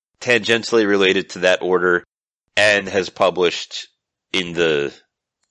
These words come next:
the deep sections of the Matrix a lot of ways on how to kill vampires.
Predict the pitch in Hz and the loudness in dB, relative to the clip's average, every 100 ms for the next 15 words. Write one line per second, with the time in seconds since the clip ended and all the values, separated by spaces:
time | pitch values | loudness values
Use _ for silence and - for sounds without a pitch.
0 | - 101 87 95 95 - 90 - 90 85 | -8 -6 -4 -4 -4 0 0 -2 -4 -4
1 | 78 82 80 - 78 - - - _ _ | -2 -2 -2 -2 -6 -6 -14 -20 _ _
2 | _ _ _ - 104 113 131 117 120 113 | _ _ _ -8 -4 -2 0 2 2 2
3 | 110 98 107 110 104 - 113 95 101 - | -2 -4 -2 -2 -4 -4 -4 -2 -4 -2
4 | 76 69 - - - | -4 -4 -8 -14 -14